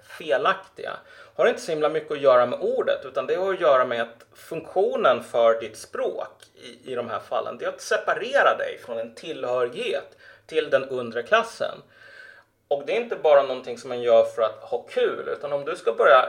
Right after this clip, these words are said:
jobba på Sydsvenskan. Alltså, gör ett experiment bara. Alltså, tänk inte på,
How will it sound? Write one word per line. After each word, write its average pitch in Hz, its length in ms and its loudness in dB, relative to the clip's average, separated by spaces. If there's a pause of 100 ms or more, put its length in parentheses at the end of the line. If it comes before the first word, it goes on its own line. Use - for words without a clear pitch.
jobba 139 320 4
på 120 140 -8
Sydsvenskan. - 1200 -8 (1300)
Alltså, 185 340 -4
gör 254 220 8
ett - 260 4
experiment 156 640 0
bara. - 260 -4 (380)
Alltså, - 360 -4 (500)
tänk 240 340 -4
inte 143 300 -2
på, 107 420 -2